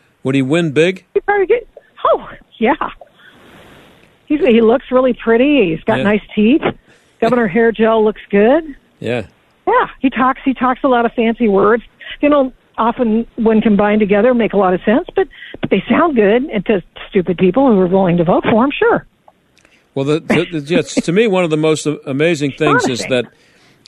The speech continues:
Speaker 1: that, um, I just don't, I, I just don't think, if it w-, I, I would guess, and I don't have the,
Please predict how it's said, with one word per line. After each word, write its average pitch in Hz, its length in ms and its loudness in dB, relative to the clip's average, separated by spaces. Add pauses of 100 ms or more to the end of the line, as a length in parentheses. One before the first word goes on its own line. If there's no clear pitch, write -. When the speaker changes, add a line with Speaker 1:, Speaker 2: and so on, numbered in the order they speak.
(380)
Speaker 1:
that, 131 60 -4
um, 127 300 -2 (200)
I 147 120 -2
just 170 320 -2
don't, 185 300 -2 (100)
I, 151 240 -4
I 151 140 -2
just 180 360 -4 (340)
don't 190 320 -2
think, 170 480 -4 (480)
if 139 180 -4
it 190 40 -2
w-, 175 260 -4
I, 175 360 -6
I 202 140 -2
would 196 220 -2
guess, 185 260 -2
and 143 300 -8
I 151 120 -2
don't 151 180 0
have 147 200 -2
the, 127 160 -6